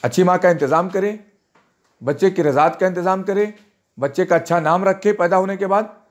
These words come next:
ने ऐसे ही वालिद के ऊपर हक़ है बच्चे का कि बच्चे का क्या करे? पैदा होने के बाद उसका अक़ीक़ा करे। हुक्मुल अक़ीक़ा, अक़ीक़े का हुक्म क्या है?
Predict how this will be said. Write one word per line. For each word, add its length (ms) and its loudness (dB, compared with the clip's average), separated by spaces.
ने 140 2
ऐसे 240 0
ही 280 -2
वालिद 260 0
के 140 -8
ऊपर 180 -4
हक़ 180 -8
है 60 -4
बच्चे 280 -4
का 160 -2
कि 60 -6
बच्चे 300 0
का 120 -8
क्या 160 2
करे? 220 0
पैदा 160 0
होने 200 0
के 60 -6
बाद 120 -2
उसका 220 -4
अक़ीक़ा 380 -6
करे। 260 -14
हुक्मुल 320 4
अक़ीक़ा, 440 0
अक़ीक़े 360 -2
का 120 2
हुक्म 320 2
क्या 180 0
है? 180 -14